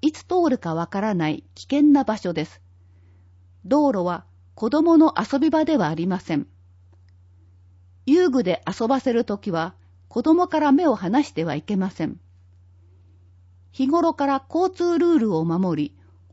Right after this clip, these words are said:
子供のお手本となりましょう。自転車は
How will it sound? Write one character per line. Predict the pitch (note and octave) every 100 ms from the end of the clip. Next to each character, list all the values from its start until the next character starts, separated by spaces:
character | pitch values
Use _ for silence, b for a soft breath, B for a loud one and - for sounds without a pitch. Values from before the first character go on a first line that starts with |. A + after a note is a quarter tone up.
| _ _
子 | - A3
供 | D4+ D4+
の | C#4 C4+ -
お |
手 | - D#4+
本 | C#4+ F4
と | D#4+ D#4
な | G3+
り | G3+
ま | G#3 G#3
し | -
ょ | D3+ C3 -
う。 | _ _ _ _ _ _ _ _ _ _ - _ _ _ _ _ _
自 | G#3+ -
転 | E4+ F4
車 | - F#3
は | D#3 D#3